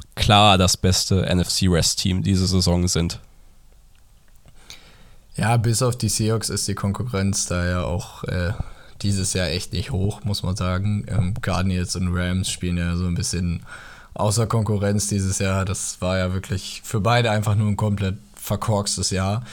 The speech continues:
Speaker 2: Und die Seahawks, muss man so sagen, gut gestartet und auch deutlich besser gestartet, als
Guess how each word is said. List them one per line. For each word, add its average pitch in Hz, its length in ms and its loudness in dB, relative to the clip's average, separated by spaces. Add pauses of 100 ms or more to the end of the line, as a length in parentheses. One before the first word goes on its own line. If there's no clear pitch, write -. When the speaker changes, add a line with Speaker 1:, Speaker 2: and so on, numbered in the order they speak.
(580)
Speaker 2:
Und 120 160 0
die 123 80 4
Seahawks, 175 800 2 (440)
muss 127 340 2
man 151 500 2 (320)
so 117 180 2
sagen, 131 680 2 (200)
gut 131 220 2
gestartet 127 840 0
und 113 420 -2
auch 113 380 -2
deutlich 120 480 -2
besser 117 240 0
gestartet, 107 560 0
als 104 420 0